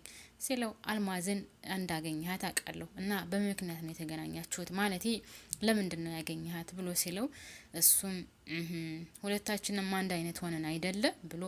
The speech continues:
"በቃ ስለዚህ ነገር በሌላ ጊዜ በሰፊው እናወራበታለን። አሁን የሆነ ቦታ ልሄድ ስለሆነ ለ-፣ ለዛ፣ ለዛ ጉዳይ መሄድ አለብኝ" ብሎ ዳዊ-፣ ማለቴ ካሌብ ያ-፣ ይቆ-፣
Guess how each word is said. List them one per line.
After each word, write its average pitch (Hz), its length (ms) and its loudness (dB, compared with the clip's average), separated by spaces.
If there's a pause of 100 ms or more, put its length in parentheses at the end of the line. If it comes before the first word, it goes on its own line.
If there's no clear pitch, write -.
"በቃ 190 240 2 (160)
ስለዚህ 190 460 0
ነገር 175 300 2 (460)
በሌላ 185 320 0 (100)
ጊዜ 165 220 -2 (140)
በሰፊው 214 580 4
እናወራበታለን። 165 960 -2
አሁን 208 260 4 (120)
የሆነ 202 300 2
ቦታ 165 260 -2
ልሄድ 160 260 0
ስለሆነ 160 400 2 (500)
ለ-፣ 202 240 4 (340)
ለዛ፣ 180 240 4 (100)
ለዛ 190 240 8 (100)
ጉዳይ 165 260 -2
መሄድ 165 280 -2
አለብኝ" 160 460 -4
ብሎ 170 140 0 (400)
ዳዊ-፣ 156 300 -4
ማለቴ 160 320 -4 (100)
ካሌብ 180 360 0 (600)
ያ-፣ 190 160 0 (100)
ይቆ-፣ 180 220 -2